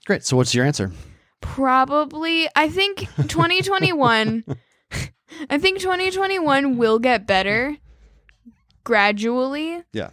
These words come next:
Speaker 2: But it's not like right away. It's like, "Oh, yay, everyone's safe now because twenty twenty is over." No, it's gonna happen gradually, but I think it'll start getting better.
Speaker 1: And I, I a hundred percent agree with you. Yeah,
Speaker 2: Yeah.
Speaker 1: that, this is where, like, I believe that twenty twenty-one is gonna be, it, it,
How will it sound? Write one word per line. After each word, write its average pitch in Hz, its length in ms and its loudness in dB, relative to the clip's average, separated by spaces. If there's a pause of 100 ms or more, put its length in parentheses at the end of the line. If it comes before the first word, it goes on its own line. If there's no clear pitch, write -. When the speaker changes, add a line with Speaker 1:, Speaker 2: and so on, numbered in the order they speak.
(220)
Speaker 2:
But 262 280 2
it's 254 200 0
not 254 280 4
like 247 240 4
right 247 320 2
away. 233 300 2
It's 220 140 -4
like, 311 220 0
"Oh, 523 600 4
yay, 427 80 2
everyone's 453 420 0
safe 427 260 -4
now 370 220 2
because 349 260 -4
twenty 370 220 -4
twenty 339 200 -4
is 285 60 -2
over." 226 140 2
No, 196 380 2
it's 208 160 -6
gonna 202 200 0
happen 185 300 -2
gradually, 160 540 -8
but - 200 -2
I 233 120 2
think 233 260 0
it'll 196 240 4
start 190 300 -6
getting - 260 -8
better. - 400 -10 (180)
Speaker 1:
And 165 120 4
I, 180 260 6
I 143 120 2
a 135 80 4
hundred 139 200 2
percent 113 180 -6
agree 92 180 -8
with 80 140 -10
you. - 220 -14
Yeah, 117 100 0
Speaker 2:
Yeah. 127 200 4
Speaker 1:
that, 113 80 -4
this 127 180 0
is 117 100 -4
where, 117 220 2
like, 110 160 0
I 120 120 0
believe 117 260 -2
that 117 100 -2
twenty 117 220 -4
twenty-one 107 440 -4
is 98 120 -8
gonna 104 160 -6
be, 101 260 -8 (220)
it, 151 120 -8
it, 170 220 -8